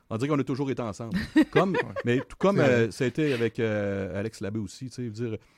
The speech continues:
Speaker 1: on a l'opportunité d'avoir des super bons pilotes dans notre écurie. Là, présentement, William, qui est en, qui est en montant, qui nous a prouvé l'été passé, qui est capable de gagner
Speaker 2: Il a
Speaker 1: des courses.
Speaker 2: gagné.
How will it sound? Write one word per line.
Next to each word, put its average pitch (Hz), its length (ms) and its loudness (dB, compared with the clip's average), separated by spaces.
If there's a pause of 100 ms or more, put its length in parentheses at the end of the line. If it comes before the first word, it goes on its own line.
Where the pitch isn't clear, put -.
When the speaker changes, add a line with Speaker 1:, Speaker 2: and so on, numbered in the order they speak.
(280)
Speaker 1:
on 101 100 -8
a 107 60 -6
l'opportunité 113 580 -6
d'avoir 123 300 -2
des 101 160 -6
super - 440 -8
bons 127 140 -4
pilotes 127 320 -8
dans 120 100 -4
notre 101 180 -8
écurie. 104 320 -12
Là, 131 140 -8
présentement, 127 720 -6 (680)
William, 123 680 -2 (400)
qui 104 220 -8 (220)
est - 40 -12
en, 101 320 -6 (200)
qui - 80 -14
est 107 120 -10
en 110 140 -6
montant, 117 500 -6 (160)
qui 113 160 -12
nous 107 120 -8
a 113 60 0
prouvé 117 260 -4
l'été 123 200 -4
passé, 107 340 -6
qui 110 100 -10
est - 20 -8
capable 113 300 -4
de 156 60 -2
gagner 151 180 -2
Speaker 2:
Il - 40 0
a 202 80 2
Speaker 1:
des 190 80 2
courses. 247 240 2
Speaker 2:
gagné. 240 320 -2